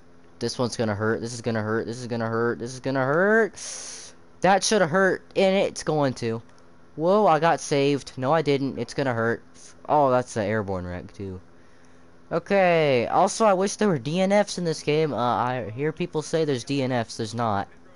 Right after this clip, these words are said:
I can confirm it to you with that. Okay, uh, can I, can I, can I go back out so I n-, no, I don't, no one cares. Just, oh yeah, another thing, if a caution comes out, you gotta wait, like,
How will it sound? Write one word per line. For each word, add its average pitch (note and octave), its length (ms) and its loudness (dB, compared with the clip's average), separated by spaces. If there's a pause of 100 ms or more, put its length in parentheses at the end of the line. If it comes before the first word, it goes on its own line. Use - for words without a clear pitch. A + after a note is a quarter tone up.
(500)
I A2+ 100 -4
can A#2+ 200 -8
confirm B2+ 420 -4
it B2 100 -4
to C3 100 -10
you B2 120 -6
with G2 180 -6
that. G2+ 360 -4 (1700)
Okay, G#3 880 2
uh, C#3+ 260 2
can F3+ 220 -2
I, C4 240 2
can G#3+ 200 -2
I, B3 180 2 (200)
can G3 120 0
I A#3 120 2
go A#3 180 2
back F#3 260 4
out D3 340 2
so D3 180 -6
I C#3+ 80 -2
n-, A#2+ 240 -8 (1300)
no, F#3+ 380 4
I C3 140 4
don't, G3 420 2
no C#3 180 -2
one G3 200 0
cares. E3+ 720 0 (580)
Just, C#3+ 240 -8 (580)
oh G3 100 4
yeah, G#3+ 260 6
another G3+ 240 2
thing, D#3 240 -2
if C3 120 -6
a - 40 -4
caution G3 360 0
comes F3+ 300 -2
out, E3+ 240 4
you D#3 80 -2
gotta D#3+ 220 2
wait, D#3 220 2
like, B2+ 180 0